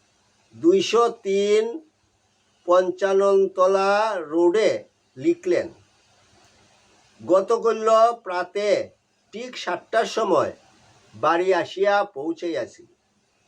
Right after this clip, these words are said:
ভিতর বাহির চুন ও দরজা জানালাগুলিতে গাঢ় সবুজ রং দেওয়ায় বাড়িটা নূতন বাড়ির ন্যায় সুন্দর দেখাইতেছে।"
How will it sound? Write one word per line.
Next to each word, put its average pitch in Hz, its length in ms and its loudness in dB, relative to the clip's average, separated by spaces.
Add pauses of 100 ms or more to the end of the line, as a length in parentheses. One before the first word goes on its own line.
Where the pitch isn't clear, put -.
(960)
ভিতর 233 580 0
বাহির 220 640 -4 (200)
চুন 190 460 2 (120)
ও 190 220 4
দরজা 180 640 -2
জানালাগুলিতে 170 1000 -4 (680)
গাঢ় 202 440 2
সবুজ 180 500 0
রং 190 540 2 (420)
দেওয়ায় 156 580 2
বাড়িটা 170 800 -2 (580)
নূতন 202 680 0
বাড়ির 180 400 -4
ন্যায় 170 280 0
সুন্দর 160 520 -2
দেখাইতেছে।" 120 800 -12